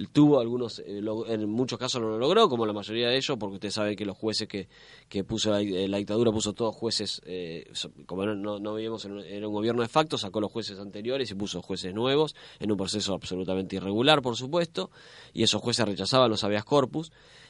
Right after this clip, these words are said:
y, pero tuvo algunos, eh, logró a poner a disposición algunos, como el que re-, siempre recuerdo el caso de Norberto Liski, que fue uno de los que logró de alguna manera blanquearlo y pudo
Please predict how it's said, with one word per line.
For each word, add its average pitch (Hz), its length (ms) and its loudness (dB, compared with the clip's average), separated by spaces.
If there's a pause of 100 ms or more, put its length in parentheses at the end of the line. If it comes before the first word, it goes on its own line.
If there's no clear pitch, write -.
(140)
y, 110 520 0
pero 147 440 6 (120)
tuvo 156 200 8
algunos, 143 520 2
eh, 113 280 0
logró 139 340 8
a 127 140 8
poner 117 300 2
a 107 80 4
disposición 104 400 -2
algunos, 139 320 2
como 104 280 0
el 90 180 -6
que 80 140 -8
re-, 101 160 -8
siempre 107 260 -4
recuerdo 104 260 -2
el 95 60 -4
caso 107 180 0
de 101 80 -2
Norberto 107 380 -2
Liski, 147 420 -2
que 98 240 -2
fue 101 200 -6
uno 98 180 -6
de 92 100 -6
los 90 140 -14
que 87 340 -8
logró 95 560 -6
de 92 120 -12
alguna 95 200 -6
manera 98 180 -4
blanquearlo 117 440 -2
y - 20 -6
pudo 107 220 -2